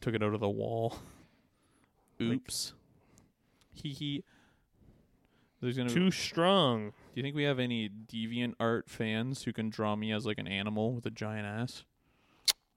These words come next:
Speaker 2: Uh,
Speaker 1: Accidentally,
Speaker 2: yep.
Speaker 1: accidentally unplugging the cord.
Speaker 2: Sure.
Speaker 1: Maybe.
Speaker 2: I'm doing it right now.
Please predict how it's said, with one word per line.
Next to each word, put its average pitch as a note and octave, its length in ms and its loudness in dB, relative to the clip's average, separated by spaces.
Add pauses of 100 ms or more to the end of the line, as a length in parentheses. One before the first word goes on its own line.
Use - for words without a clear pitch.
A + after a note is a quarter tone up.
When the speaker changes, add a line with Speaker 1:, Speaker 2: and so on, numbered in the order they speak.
(120)
Speaker 2:
Uh, C4 540 8
Speaker 1:
Accidentally, A#3 380 4
Speaker 2:
yep. C4+ 200 4 (220)
Speaker 1:
accidentally G#2+ 480 -2
unplugging G#2+ 480 -2
the G2+ 100 -4
cord. A2 380 -2 (400)
Speaker 2:
Sure. E3+ 400 2 (1200)
Speaker 1:
Maybe. A#2 520 -2 (100)
Speaker 2:
I'm D3+ 100 2
doing B2+ 220 6
it C#3+ 80 4
right D#3+ 240 4
now. D#3+ 420 6